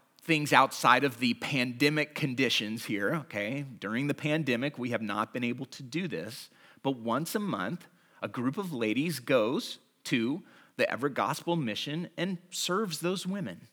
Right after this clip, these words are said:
ministers to those women. We contribute goods. Sometimes it's the holidays, sometimes it's other times.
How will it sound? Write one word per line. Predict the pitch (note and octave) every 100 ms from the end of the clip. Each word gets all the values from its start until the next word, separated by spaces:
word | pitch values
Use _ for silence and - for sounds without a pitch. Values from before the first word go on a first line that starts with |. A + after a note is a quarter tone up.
| _ _ _ _ _ _ _ _ _
ministers | C3 F3 F#3+ - C#3+ C3+ -
to | D#3
those | D3 C#3
women. | D3+ D#3 F#2 - - _ _ _ _ -
We | B2+ D3
contribute | - F3 - - C4+ E3+ D3 C#3
goods. | G#3+ A3 C#3+ E3 - - - -
Sometimes | C3+ E3 D#3+ D#3+
it's | D#3+
the | -
holidays, | - C3+ F3 A3 -
sometimes | - F#3+ G3 G3+
it's | G#3 F#3+
other | - D#4
times. | - E2 - -